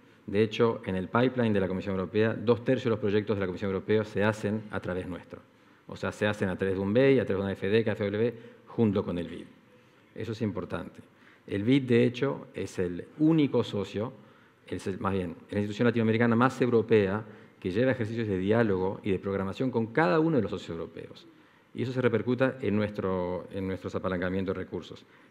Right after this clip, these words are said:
El año pasado, por ejemplo, sesenta millones de euros de donaciones de la Comisión.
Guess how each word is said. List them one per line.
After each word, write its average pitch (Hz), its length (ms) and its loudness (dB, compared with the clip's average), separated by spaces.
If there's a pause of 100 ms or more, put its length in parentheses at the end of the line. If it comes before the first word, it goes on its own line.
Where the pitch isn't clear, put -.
El 87 80 -10
año 98 180 -4
pasado, 110 380 0
por 104 100 -2
ejemplo, 110 500 -2 (840)
sesenta 107 400 0
millones 104 400 2
de 95 140 2
euros 107 280 0
de 98 60 -4
donaciones - 640 -10 (300)
de 98 100 -6
la 92 140 -2
Comisión. 87 480 -8